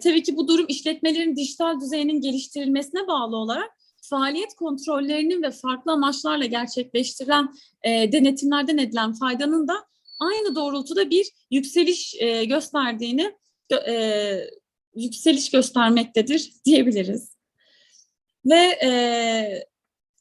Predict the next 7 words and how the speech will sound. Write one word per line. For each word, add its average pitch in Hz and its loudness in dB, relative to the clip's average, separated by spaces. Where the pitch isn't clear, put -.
genel 320 4
olarak 320 0
toparlayacak 320 0
olursak 320 -6
bu 302 -4
model 277 0
fabrikaların, 277 -4